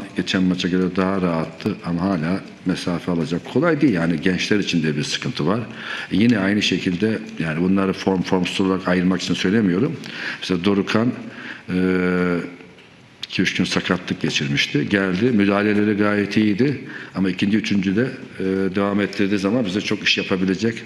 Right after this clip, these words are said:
alternatif bir oyuncu şu anda görünüyor. Tabii gelişmelere göre bakacağız. Okay'ı az kullandık. Umut'u hiç kullanmadım. Yani birçok şeyler var işin içerisinde. Onları da, da çok paylaşmak doğru bulmuyorum şu anda. Ama, e, iki maç, kamp dönemi,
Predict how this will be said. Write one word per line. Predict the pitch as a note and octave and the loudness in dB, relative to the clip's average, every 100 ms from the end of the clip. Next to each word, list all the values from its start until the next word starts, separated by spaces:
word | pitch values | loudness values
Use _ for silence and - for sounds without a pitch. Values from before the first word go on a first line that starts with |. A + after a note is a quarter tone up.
| - | -8
alternatif | F2 - F#2 F2+ - E2+ | -6 -2 -2 -2 -6 -4
bir | |
oyuncu | D#2+ C#2+ | -4 -4
şu | - | -6
anda | D#2+ D#2 D#2 | -4 -4 -2
görünüyor. | E2 D2+ D#2 A#2+ A#2+ - - - | -2 -2 0 -2 -4 -10 -12 -6
Tabii | D2+ D#2 | -4 0
gelişmelere | E2+ E2 E2+ D#2+ D#2+ | -2 -2 -2 -2 -2
göre | D#2 C#2 | -4 -6
bakacağız. | C#2+ D2 F#2 G#2+ - - - - | -8 -4 -4 -4 -6 -18 -12 -6
Okay'ı | F#2 G2+ G2 | -2 0 0
az | F#2+ - | -2 -4
kullandık. | - E2+ E2+ F#2+ - | -2 0 0 -2 2
Umut'u | A2+ A2+ A#2+ | 2 2 0
hiç | - | 2
kullanmadım. | G#2 E2+ D2+ C#2+ D2 G2 A#2 - - - - - - - - | 0 0 0 -2 -4 -6 -8 -12 -20 -20 -18 -18 -16 -14 -8
Yani | F2 C#3+ | -4 0
birçok | C#3 C3+ B2 | 0 2 4
şeyler | C3 G#2+ G#2+ G2 | 4 4 4 4
var | F2+ | 2
işin | E2+ - F#2 | -2 -4 -2
içerisinde. | - F2 - G#2+ | 0 0 0 2
Onları | G#2+ G2 G2 F#2+ | 2 2 2 0
da, | F#2+ | 0
da | F#2+ | -2
çok | - F#2 - | -2 -4 -2
paylaşmak | F#2+ F#2 - F#2 F2+ - | -2 0 -2 -4 -4 -6
doğru | F#2 F2+ F2 | -4 -4 -2
bulmuyorum | F#2+ D2 D2 C#2+ | -2 -2 -4 -6
şu | D#2 | -6
anda. | D#2 F2+ D3 - - - - - | -4 -2 -4 -6 -16 -16 -14 -4
Ama, | A2+ C#3+ | -2 0
e, | E3+ - D3+ D3+ D3 D3+ D3+ E3 F3 F#3 - - - | -2 -10 -10 -8 -4 -4 -4 -6 -6 -8 -12 -16 -8
iki | - B2 | -2 2
maç, | G2 A2 - - - - - - - | 2 0 -2 -6 -6 -18 -20 -10 -2
kamp | A#2 G#2 - | -2 -2 0
dönemi, | F#2 E2+ F2 | 0 2 0